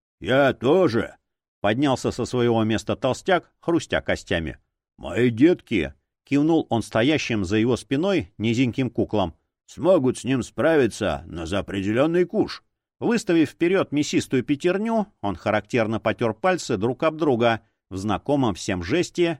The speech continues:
«деньги за услугу». Верховный скривился. Разговор принимал другой оборот, нежели ему хотелось. «Я перекупила право на убийство!»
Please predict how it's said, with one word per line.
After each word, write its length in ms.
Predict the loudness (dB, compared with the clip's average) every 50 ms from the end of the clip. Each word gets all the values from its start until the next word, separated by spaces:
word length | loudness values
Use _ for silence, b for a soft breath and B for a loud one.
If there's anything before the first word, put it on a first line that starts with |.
| _ _ -14
«деньги 400 | -6 -2 0 0 0 0 -2 -2
за 160 | -2 -2 -2
услугу». 640 | -2 -2 -2 -2 0 0 0 0 0 -4 -8 -8 _ _ _ _ _ _ _ _ _ _ _ -4
Верховный 460 | -2 -2 0 0 0 0 0 0 -2
скривился. 680 | 0 0 0 2 2 2 2 0 -2 -4 -4 -4 -4 -8 _ _ _ _ _ _ _
Разговор 540 | -2 -2 -2 0 0 0 2 2 2 0 0
принимал 440 | 0 -2 0 0 0 0 2 0 0
другой 360 | 0 0 0 2 2 2 2
оборот, 440 | 2 2 2 4 2 2 0 -4 _ _ _ _ _
нежели 500 | -10 -6 -4 -2 -2 0 0 0 0 0
ему 220 | 0 0 -2 -2 -4
хотелось. 600 | -2 -4 -4 -2 -2 -2 0 0 -2 -6 -8 _ _ _ _ _ _
«Я 300 | -12 -8 -4 -2 -2 -2
перекупила 680 | 0 0 2 2 2 2 0 -2 0 0 0 2 0 0
право 380 | 0 0 0 2 2 2 2
на 100 | 2 0
убийство!» 640 | -2 -2 -2 -2 -2 -4 -4 -4 -2 0 0 -2